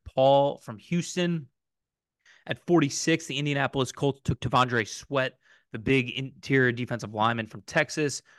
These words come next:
Forty-seven was the New York Giants again,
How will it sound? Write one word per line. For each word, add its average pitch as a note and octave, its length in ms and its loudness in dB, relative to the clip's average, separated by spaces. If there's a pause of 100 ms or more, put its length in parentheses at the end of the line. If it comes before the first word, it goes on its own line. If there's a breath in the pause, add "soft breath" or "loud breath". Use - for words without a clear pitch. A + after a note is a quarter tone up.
(200 soft breath)
Forty-seven D3 720 0
was C3+ 140 -10
the B2+ 60 -8
New C3 100 -4
York A#2+ 180 0
Giants A#2 340 -2
again, C3 540 -4